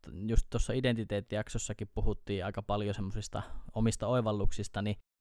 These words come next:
tajun-, tajunnut niinku paljon tämän <laughs> eron myötä sitä, että kuinka taitava onkaan ollut semmosia tiettyjä niinku vaikeita tunteita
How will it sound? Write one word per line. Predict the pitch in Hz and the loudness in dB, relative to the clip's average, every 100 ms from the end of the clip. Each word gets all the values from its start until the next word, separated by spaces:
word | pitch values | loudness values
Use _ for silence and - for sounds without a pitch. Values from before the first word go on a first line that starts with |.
| _ _ _ | _ _ _
tajun-, | - 117 113 - | 2 6 4 6
tajunnut | 143 131 117 | 6 6 6
niinku | 107 107 | 2 2
paljon | 107 113 104 | 2 2 2
tämän | 101 101 98 - - - | 2 0 2 0 -2 -4
<laughs> | - - | -2 2
eron | 147 143 117 | 6 6 6
myötä | 107 104 101 | 4 0 -2
sitä, | 113 113 104 | -4 -2 -2
että | 113 | -2
kuinka | - 165 135 | 0 0 0
taitava | 104 170 180 - 104 101 | 0 4 4 2 0 0
onkaan | - 117 110 110 107 - | 2 0 2 0 0 2
ollut | 135 127 104 107 - - _ _ | 2 4 2 0 0 -4 _ _
semmosia | - 107 104 107 | -6 -4 -2 -2
tiettyjä | 139 131 - 110 107 | 0 0 0 -4 -6
niinku | 101 107 | -6 -2
vaikeita | 110 113 107 104 101 101 - _ _ _ _ _ _ | 0 0 0 -4 -4 -6 -8 _ _ _ _ _ _
tunteita | - 104 104 123 123 | -2 0 2 2 4